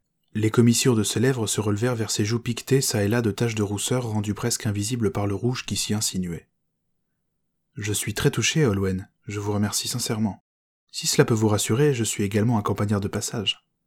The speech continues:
Ne jouez pas les modestes avec moi, » fit-elle avec un sourire involontairement charmeur. « Vous savez, quand je parlais de nous revoir, j'entendais plutôt une entrevue dans un cadre où nous ne serions pas à deux doigts de nous faire tuer.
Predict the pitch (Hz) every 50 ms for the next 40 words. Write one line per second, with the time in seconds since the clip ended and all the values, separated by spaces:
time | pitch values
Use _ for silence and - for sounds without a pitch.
0 | _ _ _ _ _ _ _ _ _ _ - 294 294 277 233 190 170 - 143 131
1 | 117 113 113 110 107 - - 107 107 175 - - 202 196 147 120 110 - _ _
2 | _ _ _ _ _ _ _ _ - - 117 107 - 117 110 104 101 101 - 107
3 | 104 - - 110 117 110 104 104 101 107 104 104 101 - 107 98 104 107 101 -
4 | - 101 101 98 98 95 98 - - - _ _ _ _ _ _ _ _ _ _
5 | _ _ _ _ _ _ _ _ _ _ _ _ _ _ _ _ _ - 123 135
6 | 143 - - 143 156 190 185 175 - 139 123 113 120 110 - 117 117 120 120 117
7 | 110 101 101 101 98 101 101 107 151 147 143 - - - _ _ 120 113 120 113
8 | - 127 120 117 110 - 127 120 - 147 135 120 117 107 - - 117 113 127 151
9 | 156 127 117 107 107 107 104 - 127 120 117 110 110 107 107 104 101 104 104 -
10 | - 110 104 107 104 101 - 135 120 110 98 101 101 113 113 104 101 98 95 -
11 | - 113 - - - 120 98 - -